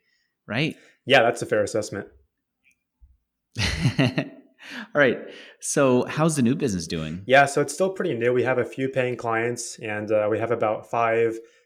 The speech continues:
Speaker 2: uh, appraisal assistants on our team. So it's still growing.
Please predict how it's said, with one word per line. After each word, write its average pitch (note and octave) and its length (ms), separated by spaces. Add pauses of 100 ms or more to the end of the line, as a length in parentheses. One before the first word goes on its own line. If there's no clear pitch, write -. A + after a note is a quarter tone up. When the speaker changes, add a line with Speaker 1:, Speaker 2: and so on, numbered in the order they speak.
(160)
Speaker 2:
uh, G2+ 520 (140)
appraisal A#2+ 400
assistants A2+ 680
on G#2+ 160
our G2+ 80
team. G2+ 460
So G#2 340 (180)
it's A#2+ 140
still E3+ 180
growing. B2 460